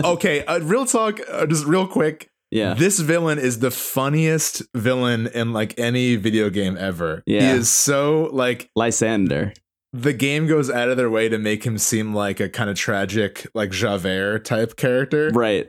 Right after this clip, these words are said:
Speaker 1: And he's just, like, cartoonishly evil.
Speaker 2: Yeah, do you remember
Speaker 1: Um,
Speaker 2: what his plan is?
Speaker 1: His plan, so he, he's basically the Giovanni of this game. He's head of Team Flare,
Speaker 2: Mm-hmm.
Speaker 1: who are the Team Rocket, and their main,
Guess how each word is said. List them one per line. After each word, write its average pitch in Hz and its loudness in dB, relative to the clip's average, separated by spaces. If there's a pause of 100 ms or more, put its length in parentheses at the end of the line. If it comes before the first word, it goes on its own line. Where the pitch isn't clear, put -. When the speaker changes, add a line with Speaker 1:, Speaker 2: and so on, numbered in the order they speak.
Speaker 1:
And 131 0
he's 127 2
just, 131 0
like, 113 0
cartoonishly 120 0
evil. 92 -2
Speaker 2:
Yeah, 110 2
do 120 4
you 135 6
remember 143 4
Speaker 1:
Um, 139 4
Speaker 2:
what 131 2
his 120 2
plan 117 2
is? 135 0 (640)
Speaker 1:
His 135 2
plan, 165 0
so 143 2
he, 160 0 (160)
he's 175 0
basically 165 2
the 127 2
Giovanni 104 0
of 107 0
this 110 -2
game. 113 -2
He's 104 0
head 107 0
of 98 -2
Team 104 0
Flare, 104 -2
Speaker 2:
Mm-hmm. 110 2 (100)
Speaker 1:
who 120 2
are 113 2
the 104 -2
Team 107 -2
Rocket, 101 0
and 104 -2
their 104 0
main, 113 -2